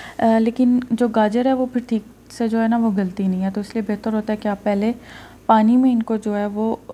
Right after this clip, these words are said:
गला लें। अब ये देखिए, चावल भी गल चुके हैं और गाजरें भी बिल्कुल गल चुकी हैं। अब इनका पानी बिल्कुल खुश्क करना है और उसके बाद हम जो है इसमें दूध ऐड करेंगे।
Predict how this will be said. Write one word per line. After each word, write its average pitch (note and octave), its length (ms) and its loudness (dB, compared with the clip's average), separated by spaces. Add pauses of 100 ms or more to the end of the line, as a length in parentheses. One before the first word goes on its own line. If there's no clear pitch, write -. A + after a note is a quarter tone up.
गला F#3+ 340 -2
लें। B3 200 0 (540)
अब G#3 120 -4
ये G#3 60 -2
देखिए, G#3 220 -6
चावल G#3 320 0
भी A3+ 140 0
गल A3 160 2
चुके A3 280 -4
हैं G#3+ 100 2
और G#3 160 -2 (160)
गाजरें G3+ 480 -2
भी A3 120 0
बिल्कुल A3+ 300 -2
गल A3 180 0
चुकी G#3 260 -6
हैं। G#3+ 100 0
अब G3+ 120 -4
इनका G3+ 180 -2
पानी G3+ 280 -2
बिल्कुल A3+ 440 -2
खुश्क A#3+ 220 -4
करना A3 260 0
है A3+ 100 0 (560)
और A#3 60 2
उसके A3 340 0
बाद A3 280 0
हम A3 140 4
जो G#3 120 -2
है G3+ 160 0
इसमें A3+ 280 0
दूध F#3+ 240 -2
ऐड F3+ 200 -6
करेंगे। F#3+ 480 -4